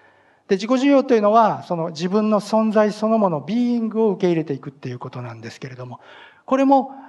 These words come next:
じゃあ具体的にどういうふうにしていくことなのかっていうのが分かりにくいと思いますね。で、それをもう少し具体的に言うならばですね、えー、自分が感じていることってありますよね。自分の感情。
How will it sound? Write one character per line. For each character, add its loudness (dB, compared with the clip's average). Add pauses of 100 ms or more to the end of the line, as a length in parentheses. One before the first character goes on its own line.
(380)
じ 2
ゃ 0
あ -2
具 -2
体 0
的 -2
に 0
ど 0
う 2
い 2
う 0
ふ 0
う 2
に 0
し -10
て -2
い -2
く -18
こ -4
と -6
な -2
の -6
か -4
っ -20
て -4
い 0
う -
の -4
が -4
分 -10
か -6
り -6
に -8
く -4
い -6
と -10
思 -6
い -8
ま -8
す -20
ね。 -4 (960)
で、 -2
そ -2
れ 4
を 4
も 2
う -2
少 -4
し -6
具 -4
体 2
的 -4
に 2
言 2
う -2
な -2
ら -6
ば -10
で -12
す -18
ね、 -10 (600)
え -12
ー、 -16
自 -4
分 -2
が -4
感 -2
じ -2
て 0
い 0
る -4
こ -4
と -4
っ -10
て -10
あ -12
り -14
ま -20
す -20
よ -20
ね。 -14 (600)
自 -6
分 -4
の -2
感 -6
情。 -2